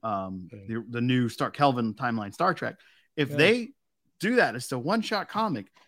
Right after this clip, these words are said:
Speaker 1: this will
Speaker 2: Mm.
Speaker 1: help Picard, and it'll also help get people to come back to see the new up-and-coming Star
Speaker 2: And
Speaker 1: Trek film that they're
Speaker 2: they've
Speaker 1: gonna
Speaker 2: got
Speaker 1: start
Speaker 2: the
Speaker 1: filming.
Speaker 2: plat-, they've got the platform to do it with short treks.
Speaker 1: Yeah.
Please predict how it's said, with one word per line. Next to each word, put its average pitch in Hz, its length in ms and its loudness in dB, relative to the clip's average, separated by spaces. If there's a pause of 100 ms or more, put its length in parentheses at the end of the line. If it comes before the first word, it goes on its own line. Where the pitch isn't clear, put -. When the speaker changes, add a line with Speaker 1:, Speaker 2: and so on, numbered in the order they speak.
(160)
Speaker 1:
this 226 240 6
will 220 220 6
Speaker 2:
Mm. - 20 -2
Speaker 1:
help 175 280 8
Picard, 123 600 2 (400)
and 147 100 6
it'll 151 120 8
also 196 380 4
help 147 340 2
get 131 200 -4
people 135 240 -6
to 120 120 -10
come 123 300 -2
back 151 400 4
to 147 80 -8
see 131 200 -4
the 113 140 -2
new 110 360 -2 (460)
up-and-coming 107 720 -2 (120)
Star 294 220 6
Speaker 2:
And 254 80 8
Speaker 1:
Trek 185 200 4
film 123 240 4
that 240 140 0
they're 135 80 4
Speaker 2:
they've 294 100 12
Speaker 1:
gonna 226 120 6
Speaker 2:
got 320 180 12
Speaker 1:
start - 20 2
Speaker 2:
the 311 100 12
Speaker 1:
filming. 262 160 2
Speaker 2:
plat-, 247 440 10 (440)
they've 240 180 8
got 311 160 6
the 320 80 10
platform 220 480 6
to 180 100 2
do 220 180 6
it - 60 0
with 139 100 -2
short 294 300 2
treks. - 680 -8
Speaker 1:
Yeah. 190 300 8